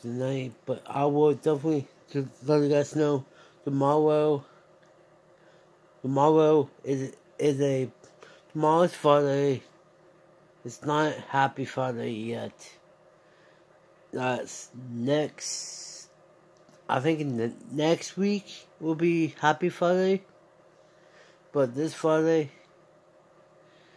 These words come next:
will be starting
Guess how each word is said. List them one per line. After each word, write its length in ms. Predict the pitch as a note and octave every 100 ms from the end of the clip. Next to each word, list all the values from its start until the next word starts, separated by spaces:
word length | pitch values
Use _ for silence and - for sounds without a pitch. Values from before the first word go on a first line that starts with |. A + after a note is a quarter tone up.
| - _ -
will 200 | C#3+ D3
be 400 | C#3 C#3+ C#3 B2+ - _ _ _ _ _ _ _ _ - _ _ _ _ _
starting 680 | - - D#3+ D#3 D3+ D3